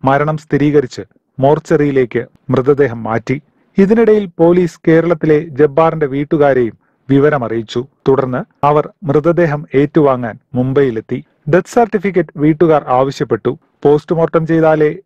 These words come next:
സർട്ടിഫിക്കറ്റ് നൽകാൻ കഴിയൂ എന്നതിനാൽ ജബ്ബാറിനെ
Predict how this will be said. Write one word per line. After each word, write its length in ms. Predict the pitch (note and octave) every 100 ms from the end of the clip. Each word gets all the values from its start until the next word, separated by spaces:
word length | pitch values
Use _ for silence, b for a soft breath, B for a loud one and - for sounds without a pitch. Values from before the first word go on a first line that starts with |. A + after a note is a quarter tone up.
| _ -
സർട്ടിഫിക്കറ്റ് 600 | D#3 - F3+ F#3+ F#3 F3+
നൽകാൻ 300 | D#3+ E3 D#3+ C#3+
കഴിയൂ 360 | C#3+ E3 E3+
എന്നതിനാൽ 480 | C3+ C#3+ D3 B2+ A#2+ - C3+
ജബ്ബാറിനെ 560 | D#3 D3 E3+ D#3+ C#3+